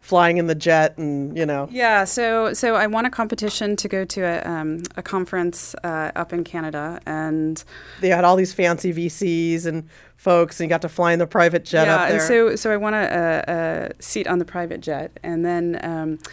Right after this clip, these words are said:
Speaker 2: we actually won the competition, and there were three hundred different startups there. We were the only cannabis startup. Um, and at the end of it, uh,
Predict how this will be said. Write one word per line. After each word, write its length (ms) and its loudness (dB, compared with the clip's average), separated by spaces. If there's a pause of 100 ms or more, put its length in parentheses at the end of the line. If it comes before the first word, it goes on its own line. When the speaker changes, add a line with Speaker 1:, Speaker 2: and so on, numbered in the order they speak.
(280)
Speaker 2:
we 140 -2
actually 280 -6
won 240 -6
the 60 -8
competition, 800 -10
and 480 -6
there 200 -8
were 100 -4
three 240 -8
hundred 220 -6
different 240 -8
startups 380 -6
there. 240 -8
We 100 -6
were 80 -8
the 100 -8
only 200 -4
cannabis 400 -8
startup. 480 -12 (640)
Um, 500 -2
and 340 -4
at 200 -8
the 100 -8
end 240 -6
of 100 -4
it, 440 -6 (120)
uh, 520 -6